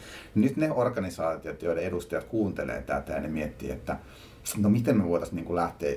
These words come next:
yhdessä työntekijöiden kanssa kehittää tämmöistä mallia, niin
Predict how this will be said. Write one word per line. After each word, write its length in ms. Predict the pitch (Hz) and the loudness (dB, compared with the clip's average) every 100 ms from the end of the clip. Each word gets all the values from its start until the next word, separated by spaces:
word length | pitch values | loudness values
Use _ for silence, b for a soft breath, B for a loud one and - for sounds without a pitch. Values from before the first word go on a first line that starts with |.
| - - | -2 -2
yhdessä 360 | 98 - 87 | 0 0 -6
työntekijöiden 680 | 85 87 69 - - - - | -2 -2 -2 -6 -8 -6 -6
kanssa 320 | - 55 - | -4 -4 -4
kehittää 520 | 101 87 85 78 - - | 0 0 0 -6 -8 -8
tämmöistä 380 | - - - | -8 -8 -6
mallia, 460 | - - - - - | -4 -2 -4 -6 -4
niin 340 | - - 202 | -4 -2 -4